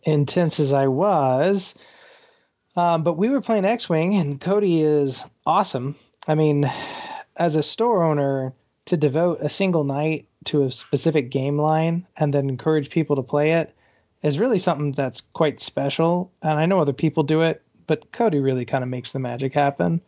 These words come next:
And so we would play, we play X-Wing, and I just got to know Blake through that,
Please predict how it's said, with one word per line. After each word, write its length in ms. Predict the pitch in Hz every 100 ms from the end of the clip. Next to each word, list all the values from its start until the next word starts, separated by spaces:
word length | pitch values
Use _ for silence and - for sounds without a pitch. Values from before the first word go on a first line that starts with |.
| _ - - _ -
And 500 | 151 143 135 131 131
so 260 | - 165 156
we 200 | 160 190
would 180 | 185
play, 720 | - 180 180 180 180 180 180 -
we 120 | 165
play 240 | 160 170 180
X-Wing, 460 | 220 - 127 127
and 120 | 135 143
I 120 | 156
just 180 | 156 -
got 120 | 151
to 80 | 147
know 380 | 151 160 135 131 _ -
Blake 360 | 143 175 208 -
through 220 | 143 131
that, 360 | 123 127 -